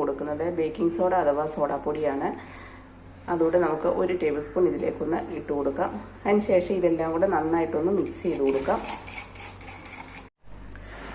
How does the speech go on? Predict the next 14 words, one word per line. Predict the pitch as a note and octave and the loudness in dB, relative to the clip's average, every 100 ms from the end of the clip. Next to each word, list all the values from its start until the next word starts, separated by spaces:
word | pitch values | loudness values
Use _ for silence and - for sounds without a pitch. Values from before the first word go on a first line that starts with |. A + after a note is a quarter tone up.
| - | -2
അപ്പോൾ | G#3+ A#3 | 4 8
ദാ | A3 G#3 - | 10 10 6
ഇവിടെ | F#3 G#3 G3+ | 6 8 10
എല്ലാം | E3+ F3 | 10 10
കൂടെ | F3+ A3 | 10 8
ഞാൻ | F3 | 8
നന്നായിട്ടൊന്ന് | E3 E3 D#3+ D#3+ F3+ G#3+ | 6 6 6 4 4 4
മിക്സ് | - - | 4 4
ചെയ്തെടുത്തിട്ടുണ്ട്. | E3+ D3+ D3 D3+ D3+ D3 A#3 - - - - | 6 6 6 4 4 4 4 2 -4 -4 4
ഇനി | A#3 G#3+ | 8 8
ഇത് | G3 F#3 | 8 6
നമ്മൾ | E3 F#3+ G3+ | 6 6 6
ക്ലീൻ | F3 F3+ F#3 | 6 6 6
ചെയ്യാൻ | F3 | 4